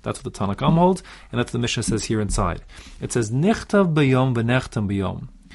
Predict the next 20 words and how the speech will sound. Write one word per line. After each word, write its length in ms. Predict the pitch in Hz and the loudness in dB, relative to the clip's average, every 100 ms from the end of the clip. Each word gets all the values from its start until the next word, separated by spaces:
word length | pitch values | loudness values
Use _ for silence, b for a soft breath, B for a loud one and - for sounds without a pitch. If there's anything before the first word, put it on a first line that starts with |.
| B B B - | B B B -2
If 260 | 165 170 123 | 0 0 -2
on 80 | |
the 80 | 117 | -2
same 340 | - 143 143 123 | 0 0 0 2
day 440 | 123 120 120 110 - - | 2 2 0 -4 -16 -8
the 100 | 107 | -6
get 320 | 101 110 - | -2 -2 -2
is 140 | 107 | -6
both 240 | 104 104 113 | -6 -6 0
written 360 | 131 135 113 | 0 0 -4
and 240 | 98 95 87 | -4 -6 -6
signed, 560 | - 98 101 170 254 - _ _ _ _ | -4 -2 0 0 -4 -8 _ _ _ _
that's 180 | 98 - | -6 -4
gonna 160 | 143 | -2
be 40 | 156 | -2
okay. 400 | - 95 143 - b b b b - | -2 -6 -6 -10 b b b b 0
Or 180 | 160 | 2
"Balayla 420 | 139 135 151 190 151 | 6 6 6 4 4
v'nechtam 520 | 127 123 - 120 104 | 2 -2 -2 -2 -2
balayla," 500 | 98 90 87 131 | -2 -2 -2 -4